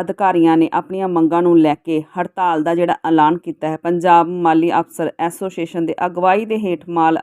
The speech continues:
ਅਧਿਕਾਰੀ ਚੌਦਾਂ ਜਨਵਰੀ ਤੋਂ ਹੜਤਾਲ 'ਤੇ ਜਾ ਰਹੇ ਹਨ, ਜਿਸ ਦੇ ਕਾਰਨ ਤਹਿਸੀਲਾਂ ਦੇ ਵਿੱਚ ਕੰਮ ਠੱਪ ਹੋ ਜਾਵੇਗਾ। ਯੂਨੀਅਨ ਦੇ ਪ੍ਰਧਾਨ ਸੁਖਚੈਨ ਸਿੰਘ ਚੰਨੀ ਨੇ ਐਲਾਨ ਕੀਤਾ ਹੈ ਕਿ ਇਹ ਕਦਮ ਉਹਨਾਂ ਦੇ ਮਸਲਿਆਂ ਨੂੰ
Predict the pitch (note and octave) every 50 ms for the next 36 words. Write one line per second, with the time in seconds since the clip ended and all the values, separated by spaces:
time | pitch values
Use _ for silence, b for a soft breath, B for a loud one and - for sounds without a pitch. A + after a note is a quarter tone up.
0 | - E3 F3 - - F#3+ F3+ E3 E3 D3+ C#3 - b b b b b b b b
1 | - B3 A#3+ A#3+ A#3+ C4 C4 B3+ A3 A3 G#3+ G3+ G3+ F#3+ G3+ G#3 G#3 G#3 G#3 G3+
2 | G3+ G#3 F#3+ F#3 F#3+ - F3+ E3+ D#3+ D#3 D#3 D#3+ F3+ F3+ E3 - F3 D#3+ D3 D3
3 | D3+ D#3 D#3+ D#3 D3 D3 C#3+ - - G3+ G3+ G3+ - A#3+ A#3+ A#3 A3 F#3+ F3 F3
4 | F#3 F3+ F3 - G3 F#3 - - F#3+ F#3 G3 A3+ B3 A#3+ G#3+ F#3 F3 F3 F3 -
5 | _ - E3 D#3+ D#3+ E3 E3 _ - - D#3+ D#3+ _ _ _ - F3 E3+ D3+ D#3
6 | C#3+ C3+ C#3+ C#3 C3 C#3 C#3 C3+ - B B B B B F4 A#3+ B E3 E3+ G3+
7 | G#3 A3 A#3 B3+ C4+ C4 B3+ B3 B3+ B3 - A3+ G3+ F3 G3 F#3 F3+ F3+ F3 -
8 | - F3 _ _ - F3+ E3+ E3 E3 E3 - - E3+ E3 E3+ E3 - _ _ -
9 | F#3 E3+ E3+ E3+ F3 F3 E3 - D#3+ E3+ E3+ D#3+ - E3+ F3 E3+ D#3 D#3 F3 G3
10 | G3 - F3+ - - D#3 D#3 D#3+ _ - F#3+ - - A3+ B3+ C#4 C4 C4 A3 G3+
11 | F3 F#3+ F#3 F#3 F3+ F#3 G3 G#3 A3 G3+ G#3 G3+ F#3+ F3 D#3+ D#3 - F3+ F#3 F#3
12 | F#3+ F#3+